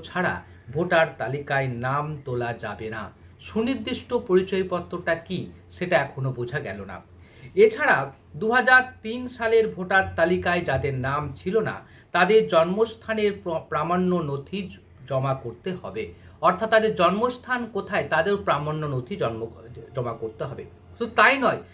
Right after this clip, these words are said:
সকলকে ভারতীয় নাগরিকত্বের সেলফ অ্যাটেস্টেড ডিক্লারেশন জমা দিতে হবে বলে জানায় কমিশন।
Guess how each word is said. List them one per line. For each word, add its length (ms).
সকলকে 680
ভারতীয় 600
নাগরিকত্বের 880
সেলফ 580
অ্যাটেস্টেড 720
ডিক্লারেশন 680
জমা 280
দিতে 340
হবে 280
বলে 320
জানায় 380
কমিশন। 440